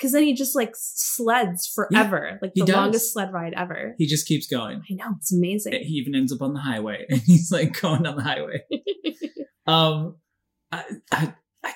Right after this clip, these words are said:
Speaker 2: it's hard to, I can't remember exactly the other part. Like, the, the old in-laws who come in, the little old lady who, like, wraps her cat up as a present makes me laugh a lot. And his, like, crotchety old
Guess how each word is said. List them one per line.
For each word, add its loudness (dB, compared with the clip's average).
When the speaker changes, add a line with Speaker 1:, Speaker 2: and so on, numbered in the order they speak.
Speaker 2:
it's 0
hard 0
to, 4
I -6
can't 0
remember 2
exactly -2
the -4
other -8
part. -10
Like, 0
the, 0
the 0
old 6
in-laws 0
who 2
come -2
in, 2
the 4
little 4
old 4
lady 0
who, 6
like, 0
wraps 0
her -2
cat -6
up -8
as -4
a -12
present -6
makes -2
me 0
laugh -8
a -4
lot. -6
And 2
his, 0
like, -4
crotchety -4
old -6